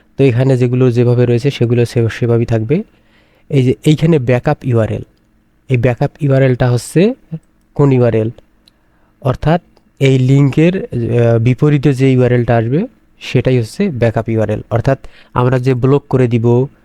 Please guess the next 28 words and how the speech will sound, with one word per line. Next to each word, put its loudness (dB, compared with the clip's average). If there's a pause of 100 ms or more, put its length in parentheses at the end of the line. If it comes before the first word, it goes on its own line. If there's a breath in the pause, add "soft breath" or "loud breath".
(220 soft breath)
যে 0
কেউ 0
আইপি 0
থেকে -2
ঢুকতে -2
পারবে -2
না, -10 (440)
তাহলে 0
সে -2
কী -2
করবে? 0 (200 soft breath)
তখন -2
সেই 0
ব্যাকআপ -2
ইউআরএলটা 0
দেখতে -4
পারবে। -4 (800 soft breath)
তো 0
এই 4
ব্যাকআপ, -2 (1080)
এই 2
ব্যাকআপ 0
ইউআরএল 2
এর 0
জায়গায় 2
আমরা 0
কী -2
করব? -2